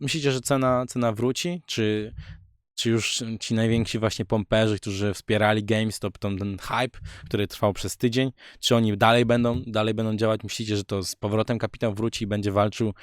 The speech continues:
z hedge fundami, które już są zabezpieczone, które już nie będą tak wystawione na straty w tym pierwszym, e, pierwszym ataku? Czy będzie właśnie tak samo z, z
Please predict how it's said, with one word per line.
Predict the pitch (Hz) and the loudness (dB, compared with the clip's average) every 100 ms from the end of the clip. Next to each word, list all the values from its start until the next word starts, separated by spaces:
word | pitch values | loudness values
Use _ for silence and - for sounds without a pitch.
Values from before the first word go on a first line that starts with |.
| - - - | -16 -18 -2
z | |
hedge | - 123 | 0 2
fundami, | - 110 110 113 | 2 2 2 2
które | 101 107 | 2 2
już | 107 | 2
są | 113 | 0
zabezpieczone, | 104 104 - 107 - 117 123 | 0 -2 0 0 0 0 0
które | 110 107 | 2 4
już | 117 - | 4 2
nie | 113 | 0
będą | 110 113 107 | 2 4 2
tak | 104 101 | 2 0
wystawione | 101 110 98 104 104 - _ - - - | 0 -2 0 2 0 -2 _ -20 -12 -4
na | 107 | -4
straty | - 110 104 - 104 | -2 0 0 2 0
w | 98 | 0
tym | - 98 - | -4 -6 -2
pierwszym, | 113 107 - 101 | 0 0 -2 -6
e, | 107 110 98 98 95 | -8 -10 -6 -6 -2
pierwszym | - 107 - 104 104 | 0 0 0 -2 -2
ataku? | 104 110 107 151 160 _ _ _ _ _ _ _ _ _ - - - | -2 0 2 0 -4 _ _ _ _ _ _ _ _ _ -20 -20 -10
Czy | 120 | -2
będzie | 139 143 | 2 2
właśnie | 131 139 | 0 -4
tak | 127 | 0
samo | 143 131 120 | 2 4 2
z, | 107 113 117 120 127 131 110 | 2 0 2 0 -2 -6 -8
z | 117 113 113 113 | -4 -2 -4 -6